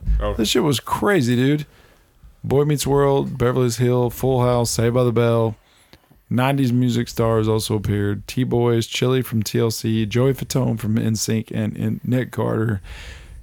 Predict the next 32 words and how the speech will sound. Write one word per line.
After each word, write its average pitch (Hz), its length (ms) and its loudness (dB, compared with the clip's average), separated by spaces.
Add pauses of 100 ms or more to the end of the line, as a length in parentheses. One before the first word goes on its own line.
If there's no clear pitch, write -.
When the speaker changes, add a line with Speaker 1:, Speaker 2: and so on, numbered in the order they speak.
Speaker 2:
A 190 180 4
J 170 300 4
from 151 220 2
the 147 60 4
Backstreet 139 380 2
Boys. 131 240 2
There 143 60 0
was 139 80 2
a 127 40 2
whole 107 180 0
bunch 107 200 -2
of - 40 -18
people 104 200 -6
there. 104 280 -2 (840)
But 120 100 -2
I 123 40 0
do, 113 340 2
okay, 107 300 0
I'm 110 100 0
gonna 107 100 -2
get 107 120 -2
a - 20 0
little 104 140 -2
personal 104 380 -6
with 101 120 -4
everybody. 101 300 -2
Let's, 104 240 0
let's - 140 -2
shut - 200 -4
this - 160 -8
thing 50 240 -4
down. - 460 -6